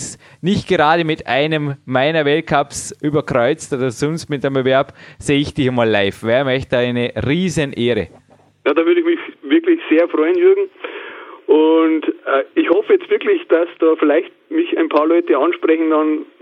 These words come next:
Speaker 2: oder da auf so eine Meisterschaft kommen, würde mich riesig freuen drüber. Okay, vielen Dank, Jürgen.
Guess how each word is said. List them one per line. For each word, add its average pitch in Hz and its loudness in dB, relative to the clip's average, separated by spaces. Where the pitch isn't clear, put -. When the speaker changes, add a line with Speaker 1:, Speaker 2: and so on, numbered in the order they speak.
Speaker 2:
oder 143 2
da 135 2
auf 139 0
so 151 2
eine 143 2
Meisterschaft 135 2
kommen, 143 2
würde 147 0
mich 131 0
riesig 147 2
freuen 113 0
drüber. 87 0
Okay, 392 0
vielen 202 2
Dank, 180 0
Jürgen. 220 4